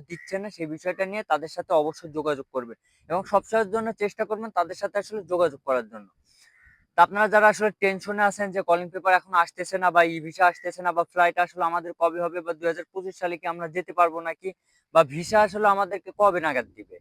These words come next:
বা কবে আমরা আসলে ই ভিসা হাতে পাবো, তো সেটা আপনাদের সাথে আর একটু ডি-, ডিক্লেয়ার করি। সেটা হচ্ছে আসলে কলিং ভিসা আসাটা বা না আসাটা পুরোপুরি কিন্তু ডিপেন্ড করে কিন্তু মালয়েশিয়ার উপরে বা আপনার যে নিয়োগকর্তা আছে সেই নিয়োগকর্তার উপরে।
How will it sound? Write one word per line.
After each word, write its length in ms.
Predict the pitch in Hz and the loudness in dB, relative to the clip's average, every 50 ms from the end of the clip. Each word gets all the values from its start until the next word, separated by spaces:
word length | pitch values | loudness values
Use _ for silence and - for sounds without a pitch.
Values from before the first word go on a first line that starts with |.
| _ _ _ _ | _ _ _ _
বা 120 | _ 143 | _ -10
কবে 260 | - - 196 202 190 208 | 0 2 2 4 4 2
আমরা 200 | 196 180 190 196 | 0 2 4 2
আসলে 260 | 190 185 - 190 196 190 | 2 2 2 -2 -2 -2
ই 120 | 190 190 180 | -2 -2 -6
ভিসা 260 | 147 160 156 180 185 180 165 | -8 -10 -4 0 0 0 2
হাতে 260 | 165 180 175 - 147 | 2 -2 -2 -2 -6
পাবো, 260 | - 120 107 98 92 _ _ _ _ _ _ _ _ _ _ _ _ _ _ | -6 -6 -6 -6 -8 _ _ _ _ _ _ _ _ _ _ _ _ _ _
তো 100 | _ - | _ -10
সেটা 260 | 156 - 208 202 - 226 | 0 2 2 6 8 8
আপনাদের 320 | 220 214 208 226 233 226 208 | 8 8 4 0 0 0 0
সাথে 240 | - 220 220 - 220 | 0 -2 2 4 6
আর 100 | 202 196 | 6 6
একটু 200 | 202 185 _ 208 180 | 4 2 _ -14 -12
ডি-, 300 | 156 180 185 185 180 - 151 151 | -10 -10 -10 -10 -12 -16 -20 -14
ডিক্লেয়ার 400 | 143 175 165 - 185 196 196 202 | -14 -14 -12 -2 2 2 2 2
করি। 180 | 190 220 208 196 | 2 0 0 0
সেটা 220 | 165 175 190 - 214 | -2 -4 -6 -4 -4
হচ্ছে 200 | 214 196 - 226 | -4 -2 0 0
আসলে 280 | 208 208 - - 220 233 - _ | 0 0 0 0 0 0 2 _
কলিং 240 | 185 180 190 208 208 185 | 4 4 4 2 -8 -10
ভিসা 360 | 170 208 196 - 220 220 226 233 233 - _ _ _ _ _ _ _ - - - - - - - | -12 -12 -14 -2 0 2 2 2 0 -4 _ _ _ _ _ _ _ -10 -10 -10 -14 -14 2 4
আসাটা 500 | 117 147 - - 196 196 196 - 214 208 208 196 | 4 4 4 4 0 0 4 8 8 8 8 8
বা 160 | 175 196 202 | 8 4 4
না 160 | 196 190 180 175 175 | 6 6 6 6 6
আসাটা 340 | 180 180 - 202 185 - 214 | 4 4 -2 -4 -2 -2 -2
পুরোপুরি 500 | - _ 170 180 190 180 - 202 214 220 226 | -2 _ -4 -4 -4 -4 -2 -4 -4 -4 -4
কিন্তু 260 | 190 220 208 196 214 170 | -6 -10 -10 -10 -10 -10
ডিপেন্ড 380 | 135 170 170 160 202 208 208 190 | -8 -10 -6 -6 -6 -6 -4 -2
করে 200 | 208 214 214 214 | 0 0 0 0
কিন্তু 220 | 202 220 208 - 233 | -6 -10 -10 -10 -2
মালয়েশিয়ার 540 | 190 175 165 170 170 156 - - 196 190 165 147 - | 2 2 2 2 0 -6 -2 2 2 2 2 0 -6
উপরে 380 | 160 160 - - 131 110 104 98 | -10 -10 -8 -8 -10 -10 -10 -12
বা 140 | 98 - 135 147 | -2 4 4 4
আপনার 240 | 147 151 165 165 147 | 4 2 -8 -12 -8
যে 100 | 135 170 170 | _ -6 -6
নিয়োগকর্তা 560 | 156 156 170 180 175 - 185 180 - _ - 180 | -6 -4 -6 -6 -6 -2 -4 -4 -4 _ -4 -4
আছে 140 | 175 196 220 | -2 -2 -8
সেই 180 | 190 208 196 175 | -6 -6 -10 -8
নিয়োগকর্তার 540 | 170 175 175 - _ 170 156 - 165 156 147 | -6 -8 -8 -8 _ -10 -8 -4 -4 -4 -4
উপরে। 280 | 135 - _ - - | -4 -8 _ -20 -20